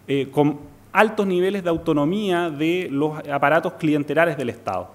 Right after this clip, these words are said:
Entonces, en ese contexto va a ser una, una fuerza, eh, eh, obrera que va además de tener capacidad de organizarse,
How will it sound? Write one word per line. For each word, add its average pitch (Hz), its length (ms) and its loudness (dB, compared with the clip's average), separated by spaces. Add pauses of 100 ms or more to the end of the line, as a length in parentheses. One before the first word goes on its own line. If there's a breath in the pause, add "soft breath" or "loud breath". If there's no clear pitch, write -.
(1080 soft breath)
Entonces, - 340 -8
en 165 160 0
ese 208 180 -2
contexto 214 500 2
va 180 60 6
a 165 40 0
ser 185 180 -2
una, 175 240 0
una 147 180 0
fuerza, 156 680 0
eh, 123 680 -4
eh, - 60 -8
obrera 170 460 2
que 160 100 2
va 165 120 8
además 180 360 2
de 151 200 2
tener 147 320 0
capacidad 143 640 2
de 123 240 -2
organizarse, 151 840 0